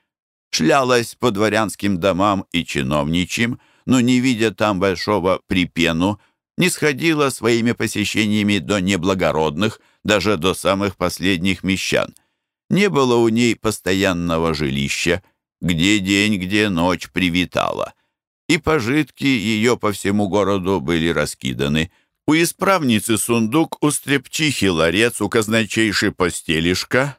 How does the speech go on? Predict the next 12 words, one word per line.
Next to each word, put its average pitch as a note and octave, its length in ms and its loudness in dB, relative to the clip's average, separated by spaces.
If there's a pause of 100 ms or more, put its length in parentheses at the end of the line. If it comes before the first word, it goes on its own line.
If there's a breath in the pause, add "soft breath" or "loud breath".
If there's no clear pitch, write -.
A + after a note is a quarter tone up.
(120)
всё A2 440 0
у D3 140 0
благородных. C#3 1080 0 (800)
И A#2 120 4
мыкалась C#3 720 0
век F2+ 240 0
свой E2+ 280 0
бездомная E2 920 0
Ольга E2 400 0
Панфиловна F2+ 760 0
промеж E2 480 -2
дворов, D#2+ 500 0